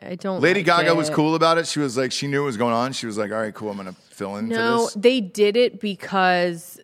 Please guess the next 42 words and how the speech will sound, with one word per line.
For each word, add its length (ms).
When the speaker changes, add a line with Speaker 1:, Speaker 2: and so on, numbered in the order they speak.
Speaker 1:
so 240
they're 300
kind 400
of, 100
like, 320
touting 580
<laughs> 420
Lady 260
Gaga 320
as 180
this 260
Alzheimer's 720
whisperer 720
because 340
of 180
the 140
work 480
that 120
she's 240
done 300
with 120
Speaker 2:
Oh, 100
Speaker 1:
Tony 260
Speaker 2:
shit, 160
with 140
Tony, 20
Speaker 1:
Bennett. 180
Speaker 2:
yeah, 220
Speaker 1:
Tony 200
Speaker 2:
Tony. 180
Speaker 1:
Bennett, 240
and, 160
like, 240
her 260
name 360
was 140
the 140
only 240
one 200
he 160
remembered, 720
and 200